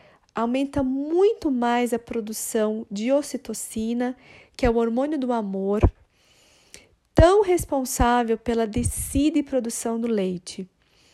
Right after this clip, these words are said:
Então, quando a mãe sente o seu bebê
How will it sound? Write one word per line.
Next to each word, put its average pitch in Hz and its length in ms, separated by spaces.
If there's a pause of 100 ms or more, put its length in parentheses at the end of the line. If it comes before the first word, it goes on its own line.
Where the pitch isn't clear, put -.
(140)
Então, 262 200
quando 262 520
a 233 100
mãe 285 500
sente 233 460
o - 40
seu - 180
bebê 202 480